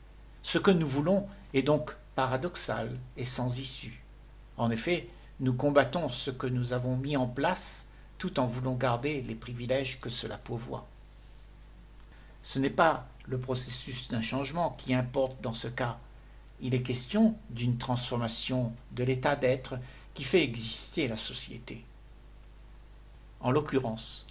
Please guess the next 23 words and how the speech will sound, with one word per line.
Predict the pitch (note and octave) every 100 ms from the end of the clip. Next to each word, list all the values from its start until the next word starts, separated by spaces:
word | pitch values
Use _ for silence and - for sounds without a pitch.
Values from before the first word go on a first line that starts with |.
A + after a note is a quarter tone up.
| -
l'individu | A#2+ B2 A#2+ A#2+ A#2 C3 - - -
dans | A2+
sa | - G#2
bulle, | G#2+ G#2+ C#3 - - - - -
qui | C3
s'appuie | A#2+ - B2 - C#3+
sur | E3+ - A#2+
un | A#2
système | - - - C#3+ B2+
corrompu | B2 B2 A2+ A2 - D3 - - - -
et | C#3+ D3 D3 -
dont | A#2 C3
l'esprit | C3 B2 - F#3 F#3+ - -
est | G3
captivé | B2+ E3 - - D3+ G3+
par | F3 C3+
la |
convoitise | B2+ C#3 B2+ B2+ G3 F3+ C3
du | B2
bien-être | A2+ A#2+ A#2+ C#3 -
éphémère | B2+ - B2+ B2 C#3 -
à | A2 G#2+
atteindre. | A2+ C3 C3